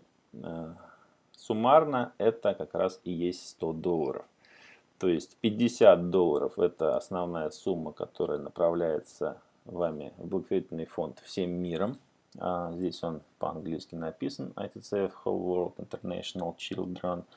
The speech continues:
Charitable Fund», да. А, простите за мой английский, <laughs> это не мой основной язык. Так,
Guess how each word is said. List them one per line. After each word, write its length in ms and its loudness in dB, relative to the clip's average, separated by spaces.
Charitable 640 0
Fund», 280 -2
да. 240 -2
А, 260 0
простите 460 0
за 160 0
мой 180 0
английский, 640 -2
<laughs> 580 -2
это 220 -4
не 140 2
мой 220 0
основной 420 -4
язык. 280 -4
Так, 380 10